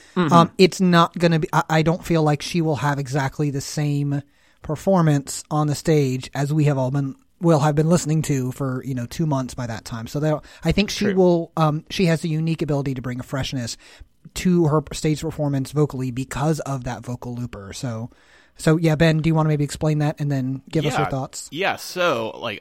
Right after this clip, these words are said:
Speaker 3: I really, really like artists that do live vocal sampling as part of their, their live show. So, uh,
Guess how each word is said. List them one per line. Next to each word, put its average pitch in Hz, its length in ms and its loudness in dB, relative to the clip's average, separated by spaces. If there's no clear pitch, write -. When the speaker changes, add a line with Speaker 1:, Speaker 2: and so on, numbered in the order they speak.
Speaker 3:
I 175 420 -2
really, 123 380 -6
really 110 280 -8
like 98 320 -8
artists 95 420 -10
that 98 260 -12
do 98 640 -10
live 98 380 -4
vocal 98 260 -10
sampling 101 460 -10
as 92 100 -12
part 101 160 -8
of 90 140 -12
their, 87 240 -6
their 92 160 -10
live 113 260 0
show. 113 380 -2
So, 92 520 -6
uh, 95 280 -8